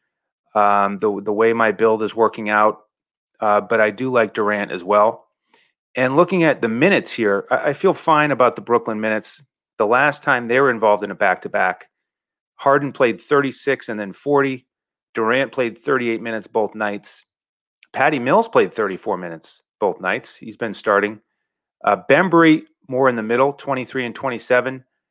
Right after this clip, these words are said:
And then LaMarcus Aldridge, thirty-three and thirty-four. So assuming this one is close, uh, I think they'll get full run. Tomorrow should obviously be an easier night for 'em against Houston. So look for their starters to get good minutes, even though it's a, a front end.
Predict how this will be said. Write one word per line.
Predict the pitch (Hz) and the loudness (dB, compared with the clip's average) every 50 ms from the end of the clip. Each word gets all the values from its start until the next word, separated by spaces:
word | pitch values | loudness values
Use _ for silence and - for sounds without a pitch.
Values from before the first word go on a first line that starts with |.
| _ _ _ _ - | _ _ _ _ -8
And | 113 113 | -4 -2
then | 113 113 107 107 | -2 -2 -2 -2
LaMarcus | 110 113 113 110 - 110 - 120 | 0 0 0 0 0 -2 0 2
Aldridge, | 107 110 104 98 104 92 - - | 2 2 2 0 -4 -8 -8 -2
thirty-three | - 107 104 104 98 - - 107 104 | 0 2 2 2 -2 -6 -6 -6 -6
and | 98 90 - | -6 -4 -2
thirty-four. | 107 98 92 85 - - 123 117 104 95 87 - - _ _ _ _ _ _ _ _ _ | -2 -2 -2 -6 -8 -6 -2 0 0 0 0 -2 -8 _ _ _ _ _ _ _ _ _
So | - 147 127 | 2 4 4
assuming | 117 113 - 160 170 185 180 160 | 4 4 2 0 2 2 2 4
this | 156 160 156 - 143 | 2 2 2 2 0
one | 147 135 123 | -2 0 0
is | 113 98 - | -2 -4 -6
close, | - - - - 110 113 98 73 139 - - - - - _ _ _ _ _ _ _ _ _ _ _ - | -10 -8 -2 2 4 4 4 4 2 0 -4 -10 -12 -18 _ _ _ _ _ _ _ _ _ _ _ 0
uh, | 113 | 2
I | 113 113 120 | 4 4 2
think | 117 - 156 151 | 2 0 -2 0
they'll | 156 135 | 0 0
get | 113 139 135 - | 2 2 0 0
full | - - - 151 147 135 | -2 -2 0 2 2 2
run. | 127 131 131 135 143 147 139 | 2 2 2 2 0 -2 -6
Tomorrow | - 127 117 117 120 127 127 | -10 -4 0 2 2 4 2
should | - - 120 110 | 2 2 2 2
obviously | 110 110 113 110 - 123 113 101 | 2 2 0 -6 -8 -8 -8 -8
be | 92 110 107 107 | -8 -8 -8 -8
an | 101 | -8
easier | 107 110 113 101 110 107 101 101 - _ - | -8 -10 -10 -6 -4 -4 -4 -6 -8 _ -14
night | 113 104 107 113 - | -10 -6 -6 -6 -8
for | - - 120 113 107 | -8 -6 -4 -4 -4
'em | 110 | -4
against | 104 98 101 95 - - - | -4 -6 -6 -6 -6 -10 -10
Houston. | 120 123 113 - - 131 127 120 - _ _ _ _ _ _ _ _ _ | -8 -8 -8 -6 -6 -6 -6 -6 -12 _ _ _ _ _ _ _ _ _
So | - 127 110 | 0 2 2
look | 107 127 143 139 - | 4 2 2 0 -2
for | - 127 | 0 0
their | 139 127 | 2 2
starters | - - 143 131 123 123 123 117 - | 2 2 2 2 4 4 2 -2 -4
to | - 110 | -6 -4
get | 92 110 113 117 117 | 0 2 2 2 2
good | - 117 107 104 | -2 -4 -4 -2
minutes, | 110 113 117 117 117 - | -4 -4 -6 -6 -8 -10
even | 110 104 110 | -10 -10 -8
though | 110 110 | -6 -6
it's | 107 - - | -6 -4 -2
a, | 107 104 101 - - _ | -4 -4 -4 -8 -10 _
a | - - | -8 -8
front | - - 117 110 110 | -2 0 2 2 4
end. | 110 110 113 113 110 | 2 2 2 0 -4